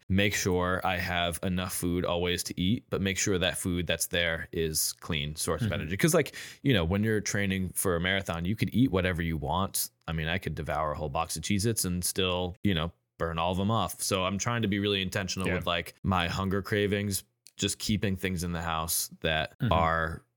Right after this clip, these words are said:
Speaker 1: nutritionally dense, 'cause it's easy to just go for cheap calories for the sake of calories. Um, I don't wanna get into that habit because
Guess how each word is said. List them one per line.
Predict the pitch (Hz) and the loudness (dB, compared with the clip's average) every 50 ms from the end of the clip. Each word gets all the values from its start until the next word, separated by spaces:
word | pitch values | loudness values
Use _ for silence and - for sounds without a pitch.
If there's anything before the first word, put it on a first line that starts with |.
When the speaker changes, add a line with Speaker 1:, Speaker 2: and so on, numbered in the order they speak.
| _ - | _ -2
Speaker 1:
nutritionally | 104 98 92 - 113 104 - - 101 98 98 98 98 92 | 0 0 2 2 2 0 0 0 0 0 0 2 2 2
dense, | 98 104 90 78 69 - - - - - - | 2 2 2 0 0 0 0 0 -2 -4 -4
'cause | - 92 82 85 | -4 -4 -2 -2
it's | 87 - - | -2 -2 0
easy | 90 87 85 80 85 82 | 0 0 0 0 -2 -4
to | 76 - 85 | -4 -4 -4
just | 71 87 82 - - | -4 -4 -4 -4 -2
go | - 78 78 | -2 -4 -4
for | - - 73 73 76 73 - - | -4 -4 -4 -4 -6 -6 -8 -8
cheap | - - - 80 76 - - | -6 -2 -2 -2 -2 -4 -4
calories | - 85 80 78 80 82 82 80 80 - | -4 -2 -2 0 0 0 -2 -2 -2 -4
for | - - 85 | -4 -6 -6
the | 65 78 | -6 -6
sake | - - 76 - 80 | -4 -4 -6 -6 -6
of | - | -6
calories. | - 80 80 80 85 85 87 92 95 - - _ _ _ _ _ _ _ - | -4 -2 -2 -2 -2 -2 -2 -2 -4 -4 -6 _ _ _ _ _ _ _ -4
Um, | 78 78 73 73 78 80 | -2 -2 -2 -2 -2 -2
I | 82 | -2
don't | 80 80 | -2 -2
wanna | 76 78 80 76 - _ | -4 -4 -6 -6 -8 _
get | - - - | -2 -2 -2
into | 82 80 - 73 | -2 -4 -4 -4
that | 73 71 71 | -4 -4 -2
habit | 76 76 76 73 76 - - _ | -2 -4 -2 -2 -4 -6 -6 _
because | - 71 - 73 71 73 - - | -10 -8 -6 -6 -6 -4 -6 -6